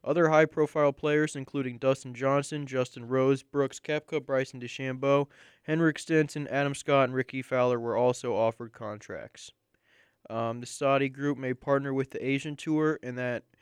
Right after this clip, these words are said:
one of the American Ryder Cup players was offered a hundred and fifty million dollars for a three-year stint.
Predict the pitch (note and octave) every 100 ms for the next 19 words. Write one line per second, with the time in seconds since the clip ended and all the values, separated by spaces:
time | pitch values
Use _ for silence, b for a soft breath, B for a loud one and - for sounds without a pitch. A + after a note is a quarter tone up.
0 | b b b C#3 D3+ E3 - C#3 C3+ C#3+
1 | C3 C#3 C#3 - C3 C3 C3 C3 - B2
2 | - C3 B2 A#2 A2+ A#2 - A2 A#2 -
3 | A#2 G#2+ - C3 C3+ C3 B2 B2+ B2 B2
4 | A2+ A2+ A#2+ B2 B2 A2 G#2+ G#2 A2 -
5 | G#2+ F#2+ - A#2 A2+ G2+ G2+ - - F2+
6 | E2+ _